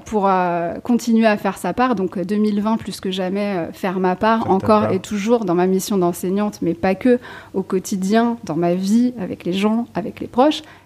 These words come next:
Speaker 1: des podcasts,
Speaker 2: Ok.
Speaker 1: euh, des conférences,
Speaker 2: Ok.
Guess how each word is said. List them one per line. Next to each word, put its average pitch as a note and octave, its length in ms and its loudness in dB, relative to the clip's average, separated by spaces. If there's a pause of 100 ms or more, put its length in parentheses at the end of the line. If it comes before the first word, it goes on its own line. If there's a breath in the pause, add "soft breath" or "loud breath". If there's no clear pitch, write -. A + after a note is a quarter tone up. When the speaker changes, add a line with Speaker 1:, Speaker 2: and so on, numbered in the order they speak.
Speaker 1:
des C4+ 240 4
podcasts, A#3+ 720 0 (260)
Speaker 2:
Ok. A2 220 -12 (480 loud breath)
Speaker 1:
euh, F#3 840 0
des D#4+ 200 2
conférences, A#3 1200 -2
Speaker 2:
Ok. G#2+ 220 -14